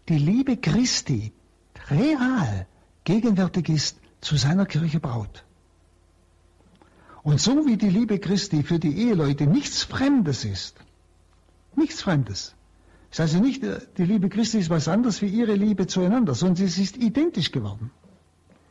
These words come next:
Also nichts außerhalb ihrer Ehe ist diese Liebe Christi. Nichts neben ihrer Ehe. So ist auch für Christus diese Lebensgemeinschaft der Eheleute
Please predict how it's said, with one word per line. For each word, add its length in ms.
Also 240
nichts 220
außerhalb 520
ihrer 220
Ehe 300
ist 200
diese 200
Liebe 260
Christi. 540
Nichts 380
neben 340
ihrer 280
Ehe. 360
So 200
ist 240
auch 260
für 220
Christus 640
diese 260
Lebensgemeinschaft 1000
der 80
Eheleute 640